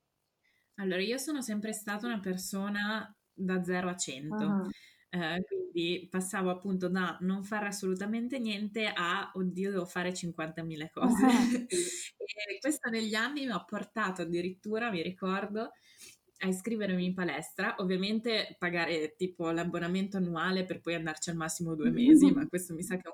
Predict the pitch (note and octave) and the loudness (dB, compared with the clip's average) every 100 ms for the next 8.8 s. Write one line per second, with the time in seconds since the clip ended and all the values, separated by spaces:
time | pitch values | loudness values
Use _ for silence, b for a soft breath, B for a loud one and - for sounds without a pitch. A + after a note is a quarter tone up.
0 | - - - A#3+ - G3 F#3+ A#3 - - | -12 -12 -10 -10 -4 -2 0 0 -2 -2
1 | G3+ - G#3+ G3 G3+ F#3 F3+ E3+ F3 F#3+ | -4 0 2 4 4 4 2 2 0 -2
2 | A#3+ A#3+ A#3+ B3+ C4+ - C4+ C4+ - A3+ | -2 -2 -4 -4 -6 -4 -2 -4 -6 -6
3 | - C#4+ A#3+ A#3 A#3 A3+ A#3 - B3+ C#4 | -2 0 0 2 2 2 -2 -2 -2 -2
4 | G#3+ G3 G#3 E3+ F3+ - A#3 A#3+ - A#3 | -4 -4 -2 0 -2 -4 -4 -4 -2 0
5 | A3+ A#3 - A#3 A#3+ A3 F#3 E3+ E3+ F3 | 0 -2 -4 -6 -4 -2 0 0 -2 -4
6 | - G3 E3+ E3 F3 F3+ E3 - E3+ F3 | -4 -2 0 0 0 0 -2 -2 -4 -2
7 | F3+ F#3+ F3+ F3+ F3 D3+ D#3+ - D#3+ - | 0 2 2 2 0 -2 -6 -6 -4 -4
8 | D#3+ D#3 C#3+ C3 - B3 A3 G3+ | -4 -4 -4 -4 -4 0 0 0